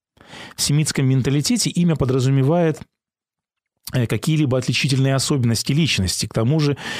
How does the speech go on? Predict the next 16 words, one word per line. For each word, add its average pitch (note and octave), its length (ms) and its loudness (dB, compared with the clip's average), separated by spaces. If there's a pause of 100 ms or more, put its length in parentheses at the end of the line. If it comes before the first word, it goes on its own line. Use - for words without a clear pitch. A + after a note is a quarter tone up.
(140)
я A2+ 80 -2
хочу A2+ 260 0
обратить A2 320 0
внимание C#3 560 2 (220)
на A#2+ 80 2
сам C#3 260 0
вопрос, D3+ 560 0
как D3+ 400 -2
ему B2+ 220 2
имя. B2+ 320 2
В F#2 40 0
древнееврейском B2 920 0 (340)
этот B2+ 220 -2
вопрос C#3+ 320 0
дословно C3+ 460 0
звучит: C3 420 -2